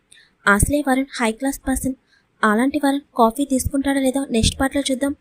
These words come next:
ముందు పార్ట్ కొంతమందికి అర్థం కాలేదని నాకు అనిపించింది, అందుకే మళ్ళీ క్లియర్గా రాశాను. మరి అమృతని వరుణ్, విజయ్ ఇద్దరు ప్రేమిస్తున్నారు. అమృత మనసు ఎవరి వైపుకు మళ్ళుతుంది? అమృత వైజాగ్కి వెళ్తుందా?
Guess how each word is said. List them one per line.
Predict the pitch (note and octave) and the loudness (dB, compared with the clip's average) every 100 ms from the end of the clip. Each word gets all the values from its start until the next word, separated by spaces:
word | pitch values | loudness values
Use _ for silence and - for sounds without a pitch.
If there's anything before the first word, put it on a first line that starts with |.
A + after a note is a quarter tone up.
| _ _ _ _ - | _ _ _ _ -4
ముందు | A#3 A3+ B3+ | 0 2 2
పార్ట్ | - D4 | 2 0
కొంతమందికి | - C4 B3 A#3+ A#3+ B3+ C#4+ - | 2 0 2 0 0 -2 -6 -2
అర్థం | A3 G#3+ C4+ | -2 0 -2
కాలేదని | C#4 C4 C4+ C4 C4+ D4 | 0 0 2 0 -2 -2
నాకు | B3+ B3+ | -2 0
అనిపించింది, | A3 A3+ C4+ C4 C4 C4 _ _ - _ - | 0 0 -2 -2 -2 -4 _ _ -20 _ 2
అందుకే | A3 A3+ C4 | 2 2 2
మళ్ళీ | D4 C4+ C4+ | 2 2 0
క్లియర్గా | - C4 A#3 B3 C#4 | -4 0 2 2 0
రాశాను. | C4 B3+ C4 C4+ _ - _ _ - | 0 2 0 -2 _ -20 _ _ 0
మరి | B3+ C#4 - | 0 2 0
అమృతని | G#3 B3 C#4 C#4+ C#4 - _ G#3+ | 2 2 2 0 -2 -6 _ 2
వరుణ్, | G#3+ A3 C#4+ D4 | 2 2 -2 -4
విజయ్ | A3+ A#3 C4 C4+ _ - _ A3 | -2 0 0 -4 _ -20 _ 0
ఇద్దరు | G#3+ C4 C#4+ | 2 2 2
ప్రేమిస్తున్నారు. | - C4+ C4 - C4+ B3+ B3+ _ _ _ _ - | 0 0 0 0 0 0 -4 _ _ _ _ 0
అమృత | G#3+ A3 C4 D4 | 2 4 2 2
మనసు | C4+ C4 C4 C#4 - | 2 0 0 -2 0
ఎవరి | A3+ A3 C4 | 2 2 2
వైపుకు | C#4+ C#4 C#4+ | 0 0 0
మళ్ళుతుంది? | C4+ B3+ C4 C#4 C4+ C4+ _ _ _ _ _ - | 2 2 0 0 0 -4 _ _ _ _ _ -2
అమృత | G#3+ G#3+ C4 C#4 | 0 4 2 2
వైజాగ్కి | C4+ B3 A3 G#3 C4 C#4+ | -2 2 2 4 0 -2
వెళ్తుందా? | C4+ A#3 A3+ C#4 C4+ | 0 0 2 2 2